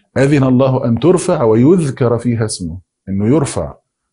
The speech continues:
يذكر في-، يذكر فيه اسم الله سبحانه وبحمده. سيدنا عباس يقول: "اتلى فيه القرآن".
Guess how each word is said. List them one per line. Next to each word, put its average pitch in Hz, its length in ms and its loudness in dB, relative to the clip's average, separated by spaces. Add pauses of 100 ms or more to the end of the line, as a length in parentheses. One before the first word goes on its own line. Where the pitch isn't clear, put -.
يذكر 131 600 2
في-، 131 220 -6
يذكر 139 420 0
فيه 131 200 -4
اسم 127 220 -4
الله 117 180 0
سبحانه 107 380 -8
وبحمده. 92 500 -6
سيدنا 107 300 -4
عباس 117 220 -4
يقول: 127 160 0
"اتلى 120 120 -2
فيه 139 100 -4
القرآن". 123 420 -4